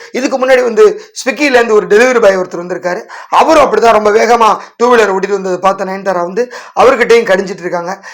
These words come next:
இப்படி பல பேர்கிட்ட, அஹ், சண்டை போட்டதுனால அசோசியேஷன்ல ரெண்டு, மூணு பேர் இந்த மாதிரி நயன்தாரா மேல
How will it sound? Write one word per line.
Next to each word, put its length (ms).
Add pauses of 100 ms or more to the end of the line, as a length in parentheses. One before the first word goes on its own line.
இப்படி 240
பல 260
பேர்கிட்ட, 480 (360)
அஹ், 100
சண்டை 280
போட்டதுனால 580 (160)
அசோசியேஷன்ல 600
ரெண்டு, 180
மூணு 140
பேர் 320 (180)
இந்த 140
மாதிரி 240
நயன்தாரா 440
மேல 300